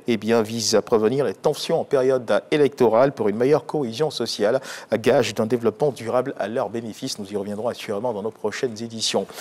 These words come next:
Et toujours en parlant de coopération entre la Côte d'Ivoire et l'Allemagne, le G I Z en Côte d'Ivoire, dans le cadre du partenariat pour, euh,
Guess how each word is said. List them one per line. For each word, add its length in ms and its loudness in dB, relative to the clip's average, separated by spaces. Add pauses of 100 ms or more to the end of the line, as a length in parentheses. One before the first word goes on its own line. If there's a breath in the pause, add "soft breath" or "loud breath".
(340 loud breath)
Et 60 2
toujours 400 6
en 180 8
parlant 340 4
de 100 -2
coopération 540 -2
entre 160 -6
la 60 -4
Côte 160 -4
d'Ivoire 320 0
et 20 -2
l'Allemagne, 520 0
le 40 -8
G 200 -4
I 100 -4
Z 260 4
en 80 2
Côte 220 -4
d'Ivoire, 400 0
dans 80 -2
le 80 -6
cadre 200 2
du 120 -12
partenariat 760 0
pour, 320 0
euh, 60 8